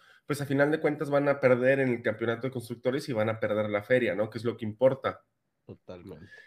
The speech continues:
Speaker 1: A mí me da gusto por Kimi, porque la neta a Kimi lo veo muy contento, güey. Lo veo
Speaker 2: <laughs>
Speaker 1: como con otra faceta, ¿no? Más bromista, sonríe más, este, se ve que está disfrutando el correr.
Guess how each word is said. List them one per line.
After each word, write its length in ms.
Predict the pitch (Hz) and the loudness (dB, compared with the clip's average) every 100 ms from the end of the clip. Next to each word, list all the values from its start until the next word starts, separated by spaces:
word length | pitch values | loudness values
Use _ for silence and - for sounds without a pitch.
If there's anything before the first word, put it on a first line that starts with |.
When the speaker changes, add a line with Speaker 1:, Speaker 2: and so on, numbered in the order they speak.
| - | -4
Speaker 1:
A 80 | 143 | 0
mí 100 | 196 | 2
me 120 | 220 | 2
da 80 | 226 | 2
gusto 280 | 220 214 185 | 0 0 -2
por 160 | 185 | -4
Kimi, 260 | 175 214 214 | 0 2 2
porque 320 | 208 175 170 | 4 4 6
la 140 | 156 156 | 4 4
neta 300 | 180 185 202 | 2 4 2
a 80 | |
Kimi 240 | 185 190 190 | 2 0 4
lo 120 | 175 | 4
veo 140 | 160 | 4
muy 220 | 165 170 180 | 2 0 0
contento, 500 | 196 175 143 180 143 | -2 2 0 0 0
güey. 200 | 117 110 | -2 0
Lo 200 | 127 135 | 0 2
veo 560 | 151 165 165 165 170 | 4 4 4 6 4
Speaker 2:
<laughs> 300 | 170 - 139 _ _ _ - | 2 -2 -4 _ _ _ 0
Speaker 1:
como 220 | 170 170 | 4 6
con 160 | 170 175 | 6 4
otra 200 | 175 214 | 0 -6
faceta, 480 | 185 170 180 180 | -6 -4 -2 2
¿no? 240 | 165 180 180 | 4 4 2
Más 520 | 127 127 - 147 170 | 0 -4 2 4 4
bromista, 880 | 180 175 185 175 185 170 160 160 151 127 117 - | 4 4 4 2 2 4 4 2 -2 -8 -8 -10
sonríe 420 | - 135 131 160 | -4 0 2 2
más, 640 | 147 147 151 156 156 - _ _ _ _ _ | 2 2 2 0 -2 -12 _ _ _ _ _
este, 520 | - 131 131 - 123 123 | -2 -2 -2 0 2 2
se 140 | 139 | 0
ve 140 | 143 | -2
que 80 | 147 | -2
está 240 | 165 - 170 | -8 -2 0
disfrutando 640 | 170 165 147 - 143 147 | 0 -2 -2 2 2 2
el 100 | 151 | 0
correr. 500 | - 131 139 170 - | 0 4 4 4 0